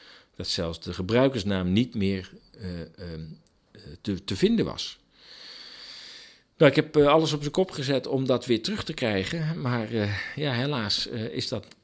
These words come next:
vooralsnog niet gelukt. Ik heb een bericht aan, eh, Telegram gestuurd in de hoop dat zij nog wat van de server kunnen halen. Zeker natuurlijk die bijna duizend contacten,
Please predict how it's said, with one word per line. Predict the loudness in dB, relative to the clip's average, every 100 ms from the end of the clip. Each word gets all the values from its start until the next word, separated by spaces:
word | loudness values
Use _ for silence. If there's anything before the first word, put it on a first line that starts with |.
| -12
vooralsnog | 0 2 4 2 2
niet | 0 -2
gelukt. | 0 2 2 -2
Ik | -14 -10
heb | -10
een | -10 -8
bericht | -6 -8 -8
aan, | -10 -8 -8 -10
eh, | -12 -8 2
Telegram | 2 2 -2 -4
gestuurd | -8 -8 -8 -4
in | 0
de |
hoop | 6 8 6
dat | 0 -4
zij | 0 0
nog | -2 -2
wat | -4 -4
van | -8
de | -6
server | -2 -2 -2 -6
kunnen | -6 -6 -8 -14 -20 -20 -20 -20 _
halen. | 4 4 4 2
Zeker | 2 2 -2
natuurlijk | -4 -6 -6
die | -4
bijna | -2 -2 -2
duizend | 0 -2 -2 -8
contacten, | -14 -8 -6 -4 -6 -10